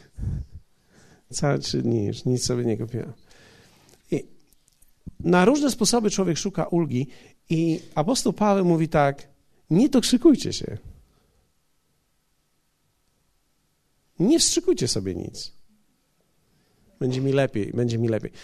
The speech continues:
Niektórzy mówią, "A, miękkie są narkotyki", tak? A są miękkie narkotyki. Twardy, miękki, jakkolwiek, wszystko w ciebie strzela, trafia. Czyli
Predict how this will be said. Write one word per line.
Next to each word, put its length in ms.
Niektórzy 300
mówią, 300
"A, 180
miękkie 560
są 200
narkotyki", 600
tak? 200
A 80
są 200
miękkie 500
narkotyki. 600
Twardy, 340
miękki, 240
jakkolwiek, 640
wszystko 340
w 20
ciebie 240
strzela, 600
trafia. 380
Czyli 300